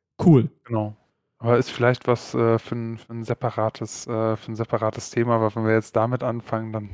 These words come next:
Speaker 2: dann sind wir,
Speaker 1: <laughs>
Speaker 2: sind wir noch in anderthalb Stunden dran.
Speaker 1: Ich glaube auch.
Speaker 2: Ja.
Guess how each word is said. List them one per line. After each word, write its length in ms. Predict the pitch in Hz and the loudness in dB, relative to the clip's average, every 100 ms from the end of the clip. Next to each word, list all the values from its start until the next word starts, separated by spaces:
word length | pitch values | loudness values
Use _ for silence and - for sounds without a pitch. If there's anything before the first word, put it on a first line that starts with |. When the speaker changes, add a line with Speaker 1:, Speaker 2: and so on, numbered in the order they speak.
| - | -8
Speaker 2:
dann 160 | 110 | 0
sind 300 | - - 135 | 2 2 2
wir, 160 | 131 120 - | 0 -2 -4
Speaker 1:
<laughs> 180 | - 127 | -10 -6
Speaker 2:
sind 300 | 233 233 120 | -2 -2 0
wir 60 | 123 | 2
noch 180 | 120 135 | 2 2
in 80 | |
anderthalb 400 | 120 120 117 117 | 2 0 2 0
Stunden 400 | - 117 113 110 104 | 0 -6 -4 -6 -8
dran. 260 | 101 107 - | -8 -10 -12
Speaker 1:
Ich 180 | - 123 | -8 -4
glaube 340 | 120 113 117 113 | 4 4 4 2
auch. 300 | 202 - _ _ _ _ _ _ _ _ _ _ _ _ | -2 -6 _ _ _ _ _ _ _ _ _ _ _ _
Speaker 2:
Ja. 160 | 120 110 | -2 -2